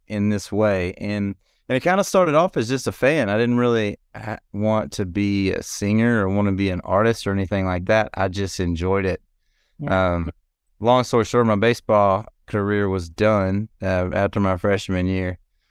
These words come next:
Speaker 1: Um, so that's kinda what I filled that void with.
Speaker 2: Why? What happened? <laughs>
Speaker 1: Well, it was, wasn't, it was my fault. Uh, wound up getting engaged to, to a girl I was, um, dating in high school.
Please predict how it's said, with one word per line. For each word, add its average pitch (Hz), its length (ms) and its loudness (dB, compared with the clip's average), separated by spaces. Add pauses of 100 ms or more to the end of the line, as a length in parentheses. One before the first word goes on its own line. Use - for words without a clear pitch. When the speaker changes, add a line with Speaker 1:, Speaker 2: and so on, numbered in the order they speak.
(240)
Speaker 1:
Um, 87 440 -2
so 104 160 -2
that's 104 540 0 (640)
kinda 110 220 2
what 110 240 2
I 104 160 4
filled 107 420 0
that 95 200 2
void 101 320 0
with. 113 100 -2
Speaker 2:
Why? 185 560 -2 (100)
What 175 180 -2
happened? 160 600 -2 (100)
<laughs> - 0 - (540)
Speaker 1:
Well, 127 260 6
it 131 40 4
was, 127 240 0 (120)
wasn't, 143 340 2
it 139 60 2
was 123 100 0
my 131 260 2
fault. 98 460 -2
Uh, 110 460 2
wound 147 320 2
up 151 280 2 (340)
getting 127 300 0
engaged 117 680 0
to, 101 320 0
to 107 160 -2
a 107 80 2
girl 107 200 4
I 104 120 6
was, 95 160 -4 (760)
um, 92 520 0 (400)
dating 110 280 2
in 101 60 2
high 107 220 2
school. 104 480 -2